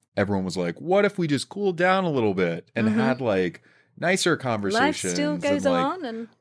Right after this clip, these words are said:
Speaker 1: um, I think <laughs> if I had to guess,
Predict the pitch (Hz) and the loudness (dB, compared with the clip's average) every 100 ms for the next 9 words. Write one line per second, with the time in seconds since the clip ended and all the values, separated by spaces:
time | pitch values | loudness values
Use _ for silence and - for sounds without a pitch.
0 | - 104 - - 139 170 - 147 135 127 | 0 0 0 -2 0 0 -4 -6 -6 -8
1 | - _ _ - - - - - 104 120 | -16 _ _ -16 -16 -16 -18 -16 -8 -2
2 | 117 131 104 87 82 98 - | 0 0 0 0 0 -2 -8